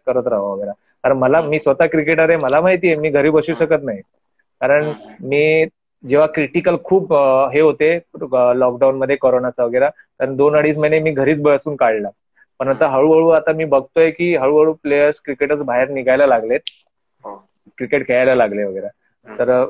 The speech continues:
Speaker 1: भरपूर ठिकाणी notice पण केला की ते लोक हे काहीच precaution घेत नाही वगैरे
Speaker 2: हम्म.
Speaker 1: असं. आम्ही, मी सुद्धा बाहेर जातोय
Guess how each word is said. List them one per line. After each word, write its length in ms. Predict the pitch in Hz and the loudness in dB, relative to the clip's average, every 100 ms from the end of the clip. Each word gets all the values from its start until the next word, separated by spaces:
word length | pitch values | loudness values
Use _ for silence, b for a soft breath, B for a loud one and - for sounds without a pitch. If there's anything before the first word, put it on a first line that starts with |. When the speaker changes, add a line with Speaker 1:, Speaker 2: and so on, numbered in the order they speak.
| 120 | -2
Speaker 1:
भरपूर 260 | 127 151 | -2 0
ठिकाणी 280 | 151 151 151 | 0 0 0
notice 340 | 151 151 180 | 0 2 0
पण 160 | 180 180 | 0 0
केला 280 | 156 151 160 | 0 2 2
की 280 | 160 165 165 | 0 -4 -2
ते 200 | 151 143 | -2 -2
लोक 380 | 151 160 160 | 2 2 2
हे 260 | 156 135 151 | 0 0 0
काहीच 280 | 151 139 156 | 0 -2 -2
precaution 500 | - 135 139 143 143 | -4 -2 -2 -2 -6
घेत 160 | 123 110 | -6 -6
नाही 160 | 117 110 | -8 -8
वगैरे 260 | 98 95 92 _ _ _ _ _ | -10 -14 -18 _ _ _ _ _
Speaker 2:
हम्म. 220 | - - | -18 -12
Speaker 1:
असं. 180 | 117 110 104 _ _ - | -10 -10 -12 _ _ -4
आम्ही, 300 | 131 156 180 | -2 0 0
मी 200 | 165 196 | 0 0
सुद्धा 340 | 190 160 185 | -2 2 0
बाहेर 260 | 151 147 156 | 2 0 0
जातोय 480 | 147 135 165 143 | 0 0 -2 -2